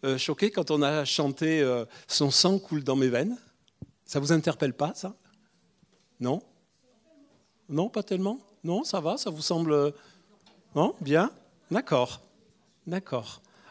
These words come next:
Ouais, mais c'est une réalité. <laughs> C'est une réalité, effectivement. Le Seigneur a donné son sang, il nous invite à, à le prendre, même quand, euh, nous, le, nous prenons la Sainte Seine. C'est son sang qu'il a donné pour nous. Et, euh,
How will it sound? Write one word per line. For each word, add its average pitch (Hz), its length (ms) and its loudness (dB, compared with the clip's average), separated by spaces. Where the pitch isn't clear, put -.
Ouais, 170 100 4
mais 247 80 4
c'est 160 200 0
une 160 120 6
réalité. 135 540 2
<laughs> - 800 -10
C'est - 280 -8
une 131 120 -2
réalité, 131 560 -2
effectivement. 151 640 -4
Le 127 80 -8
Seigneur 151 320 4
a 135 80 6
donné 131 220 6
son 131 200 2
sang, 226 320 2
il 147 140 -2
nous 127 140 0
invite 135 280 0
à, 120 240 0
à 120 100 -2
le 123 140 2
prendre, 170 420 0
même 135 260 2
quand, 127 260 -4
euh, 117 240 0
nous, 131 120 0
le, 120 300 2
nous 131 80 -2
prenons 135 320 2
la 131 100 0
Sainte 127 260 -4
Seine. 180 440 0
C'est - 200 -8
son 120 200 -2
sang 190 240 2
qu'il 143 200 -4
a 123 60 2
donné 123 240 0
pour 123 280 -4
nous. 160 160 0
Et, 135 180 6
euh, 131 280 8